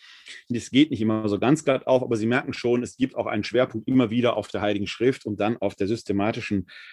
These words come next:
Theologie. Heute, wie gesagt, geht's um die Dreifaltigkeit. Wenn Sie live bei Facebook zuschauen, sind Sie herzlich willkommen, äh, hier eben zuzuschauen.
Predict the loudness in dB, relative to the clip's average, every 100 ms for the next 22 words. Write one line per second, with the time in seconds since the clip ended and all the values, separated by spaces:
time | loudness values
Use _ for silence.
0 | -16 2 4 4 4 4 4 2 _ -20
1 | 2 4 6 2 -2 0 -2 -2 -2 -2
2 | -2 -4 -2 -2 -4 0 0 0 -8 -8
3 | -8 2 4 6 6 6 4 0 2 2
4 | 4 2 4 -8 -4 -6 0 2 4 4
5 | 4 2 2 -2 0 0 -2 -2 -6 -2
6 | 0 4 6 6 4 4 4 6 2 -2
7 | 2 2 4 -2 0 -2 -2 0 2 2